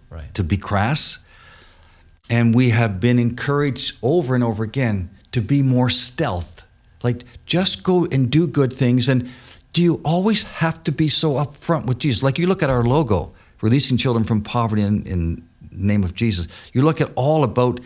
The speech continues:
Speaker 2: the brand of compassion. Jesus is so front and center, it's obnoxious to some people,
Speaker 1: Yeah.
Speaker 2: right? But, but how can, how can you be stealth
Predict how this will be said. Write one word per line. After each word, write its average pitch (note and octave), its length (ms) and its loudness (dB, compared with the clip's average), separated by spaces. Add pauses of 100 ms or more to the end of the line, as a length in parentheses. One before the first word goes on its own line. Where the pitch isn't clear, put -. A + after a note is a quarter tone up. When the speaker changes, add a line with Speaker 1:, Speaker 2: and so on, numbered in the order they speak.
(140)
Speaker 2:
the A2+ 80 -2
brand A#2+ 380 2
of G#2+ 100 -4
compassion. A2+ 540 -2 (240)
Jesus D#3 480 0
is A#2+ 120 0
so D3 280 0
front C#3 340 -2
and A2+ 140 0
center, D#3+ 340 0
it's A#2 220 -2
obnoxious B2+ 580 0
to G#2 100 -4
some F#2 220 0
people, E2+ 340 -4
Speaker 1:
Yeah. E2+ 140 -10 (400)
Speaker 2:
right? D#3 220 -2
But, - 180 0 (560)
but A#2+ 380 -2 (720)
how G3+ 380 -4
can, F#3 580 0
how G#3 320 -4
can A3 240 2
you D#3 140 4
be C3 200 2
stealth - 920 -2